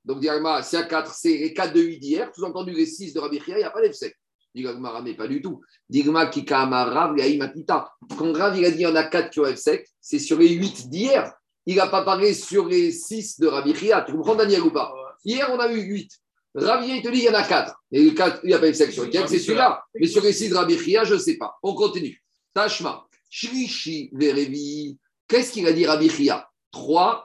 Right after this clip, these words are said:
et quatre générations. Donc, je peux dire trois, Shlishi, Verevi, In, Tfelo.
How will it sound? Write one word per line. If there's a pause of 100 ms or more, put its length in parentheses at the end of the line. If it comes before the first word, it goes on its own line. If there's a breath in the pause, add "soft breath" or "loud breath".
(100)
et
quatre
générations.
Donc,
je
peux
dire (340)
trois,
Shlishi,
Verevi,
In, (340)
Tfelo.